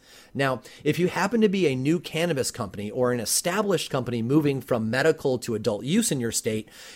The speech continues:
Kirsten especially can help you. Not only is she well-versed in marketing and finance,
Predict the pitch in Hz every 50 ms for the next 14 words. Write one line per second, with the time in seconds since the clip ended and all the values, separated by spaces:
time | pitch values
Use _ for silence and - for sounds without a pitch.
0 | - - - - 214 208 208 - - 185 160 160 131 127 - - - - 143 143
1 | - - 113 110 104 - 113 110 110 104 95 - 98 110 113 101 82 69 - _
2 | - - - - - - - - 135 147 175 214 240 - 196 190 196 185 170 151
3 | - - - 127 120 113 139 131 143 147 127 107 127 131 123 - - 120 107 107
4 | 107 113 123 131 - - 117 113 107 95 87 82 - - 185 208 185 143 131 127
5 | 127 -